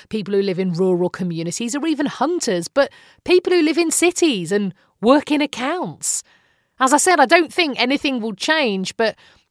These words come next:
one thing is for sure, that every time even the suggestion of gun control becoming a reality is raised, gun ownership goes up massively,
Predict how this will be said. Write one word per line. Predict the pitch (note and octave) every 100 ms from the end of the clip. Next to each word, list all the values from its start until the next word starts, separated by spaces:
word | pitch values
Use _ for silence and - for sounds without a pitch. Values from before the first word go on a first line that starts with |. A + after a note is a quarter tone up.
| _
one | D4+ F4+
thing | D#4+ C4
is | -
for | A#3
sure, | - D#4 B3+ F3
that | -
every | C4 C4 A3+ C4+
time | B3+ C4 A#3+
even | G3+
the | A#3
suggestion | A3+ C4+ A3+ - F#4+ D#4+ - C4+ A3
of | F3
gun | A3+ G#3
control | F#3+ F#3+ - G3
becoming | F3 - G3+ F#3+
a | F#3
reality | F3+ G3 F#3 - F#3+
is | F3
raised, | F3 A#3 D#4 G#3+ D#3+ E3 - - _ _ _ _ _ _
gun | C#4+ D4
ownership | F4+ F#4 D#4+ F#3+ D3+ -
goes | C#4+ C4+
up | -
massively, | F#3+ G3+ D#4 - - A3 D#3 D#2+ -